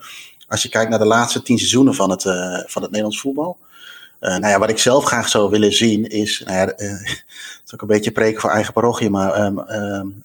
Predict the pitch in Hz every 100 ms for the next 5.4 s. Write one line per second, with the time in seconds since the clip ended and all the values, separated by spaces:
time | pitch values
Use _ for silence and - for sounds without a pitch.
0 | - - - 101 107 - 107 104 110 120
1 | 90 90 98 104 - 104 101 101 95 -
2 | 107 107 104 107 - 107 123 - - 90
3 | - _ _ - - - - _ _ 104
4 | 95 92 - 107 107 101 107 104 - 98
5 | 101 101 139 -